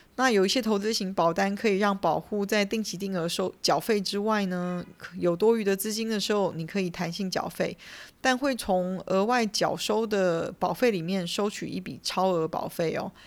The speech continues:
以单次计价，费用率大概从零趴到五趴不等。嗯，需要看各个保单的条款规定哦。例如吧，我如果每个月定期定额是缴两千元，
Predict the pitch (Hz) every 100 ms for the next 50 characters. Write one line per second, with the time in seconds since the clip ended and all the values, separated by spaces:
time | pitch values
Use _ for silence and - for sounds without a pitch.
0 | - - - - 190 208 220 220 226 208
1 | 196 180 185 - - - - - 254 247
2 | 254 233 214 202 202 - - - - 233
3 | 226 208 208 214 208 202 202 170 170 170
4 | 180 190 190 185 185 190 190 185 165 -
5 | - 160 151 190 185 185 180 - - -
6 | - - - - - - - 190 190 180
7 | 180 185 247 254 247 247 226 233 220 202
8 | 185 180 170 165 165 160 165 147 170 185
9 | 185 175 170 165 180 - 170 170 175 170
10 | - - - - - _ - - 208 240
11 | 202 175 170 175 170 170 180 190 185 175
12 | 175 214 233 226 160 175 208 196 220 202
13 | - 190 180 165 170 175 170 156 165 -
14 | - 175 175 170 -